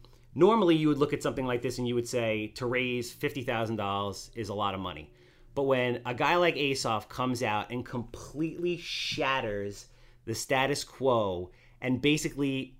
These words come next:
makes the impossible seem possible, it, it inspires people like myself, and I'm sure, and, and I know he inspired a lot of others, to say, "You know what? I, uh,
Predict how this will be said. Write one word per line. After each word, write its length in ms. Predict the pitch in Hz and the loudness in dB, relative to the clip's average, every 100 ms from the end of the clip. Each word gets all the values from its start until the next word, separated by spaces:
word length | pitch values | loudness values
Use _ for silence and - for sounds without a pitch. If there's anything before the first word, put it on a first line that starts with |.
| - | -6
makes 460 | 117 139 143 - | 0 2 0 -2
the 220 | - 123 139 | -6 -4 0
impossible 680 | 143 139 135 135 131 131 | 0 2 0 0 -2 -6
seem 340 | 131 - 139 127 | -4 -2 0 0
possible, 800 | 127 123 - 160 196 214 240 - - - - - - - - - _ | 2 0 0 -4 -2 -4 -6 -12 -20 -20 -20 -20 -20 -20 -20 -20 _
it, 200 | - 131 - | -2 0 2
it 100 | 143 | 2
inspires 840 | 135 127 - - 151 160 165 156 | 2 -2 2 6 8 8 6 2
people 400 | - 165 156 156 | -2 -6 -2 0
like 220 | 147 143 | 2 2
myself, 680 | 135 123 120 156 143 143 135 | 0 -2 -2 2 4 4 2
and 120 | 120 110 | -4 -4
I'm 80 | |
sure, 320 | 107 - 127 117 | -4 -2 0 0
and, 200 | 107 113 | -2 -4
and 160 | 107 | -4
I 60 | 107 | -2
know 200 | 113 113 | -2 -2
he 180 | 110 110 | -4 -6
inspired 360 | - 113 107 | -6 -4 -4
a 40 | 98 | -2
lot 180 | 98 | -4
of 60 | 101 | -4
others, 260 | 107 113 - | -4 -4 -4
to 80 | 117 | -6
say, 120 | 110 | -4
"You 140 | 110 | -2
know 160 | 117 123 | 2 2
what? 220 | 123 123 - - - - _ _ _ _ _ - | 2 -2 -12 -20 -20 -20 _ _ _ _ _ -6
I, 240 | 92 101 | -2 -2
uh, 180 | 98 92 | -2 -4